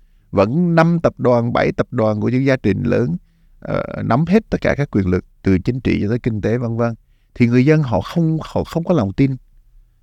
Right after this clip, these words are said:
vào hệ thống để chung tay phát triển.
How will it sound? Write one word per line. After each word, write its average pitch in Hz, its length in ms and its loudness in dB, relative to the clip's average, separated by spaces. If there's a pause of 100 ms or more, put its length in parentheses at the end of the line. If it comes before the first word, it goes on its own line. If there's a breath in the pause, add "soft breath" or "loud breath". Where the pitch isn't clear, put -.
vào 92 140 2
hệ 85 160 2
thống 143 400 -2
để 90 280 -2 (160)
chung 120 220 0
tay 113 380 -2 (760)
phát - 200 -2
triển. - 160 -4